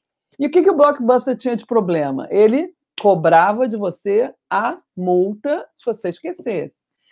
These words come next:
E todos nós tínhamos uma puta raiva, né? Do, pô, vou lá devolver meu vídeo e o cara me cobrou cinco vezes porque eu esqueci uma semana.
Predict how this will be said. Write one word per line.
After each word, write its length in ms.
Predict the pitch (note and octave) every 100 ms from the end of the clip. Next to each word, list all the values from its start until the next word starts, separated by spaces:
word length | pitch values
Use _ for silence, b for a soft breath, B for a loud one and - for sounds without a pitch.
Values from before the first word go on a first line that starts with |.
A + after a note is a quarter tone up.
| _
E 80 | E4+
todos 400 | D4+ F4+ D#4 C4+
nós 280 | G#3 A3+ A#3+
tínhamos 180 | A#3+ A#3+
uma 80 | -
puta 280 | A#3+ D4+ F4
raiva, 600 | - F#3+ G3 G3 D3+ D3+
né? 200 | E3 F#3
Do, 180 | E3 D#3 _ _ _
pô, 220 | A#3 A3
vou 180 | D#3+ G#3+
lá 240 | G#3 G#3+ A3 D#3+ E3
devolver 420 | G#3 G3 F3 G3
meu 180 | F#3+ F3
vídeo 440 | B2+ G3 A3+ B3
e 140 | G#3+ G#3+
o 60 |
cara 260 | G#3 G3 G#3
me 100 | G#3+
cobrou 520 | G#3+ G#3+ E3 F3+ G#3 -
cinco 480 | _ - C#4+ F4 D4
vezes 580 | F#3 F#3 G3 A3 B3 -
porque 220 | A#3+ -
eu 60 | A3+
esqueci 360 | A3 A#3 A3
uma 120 | A3 A3+
semana. 540 | D4 B3 F#3+ - -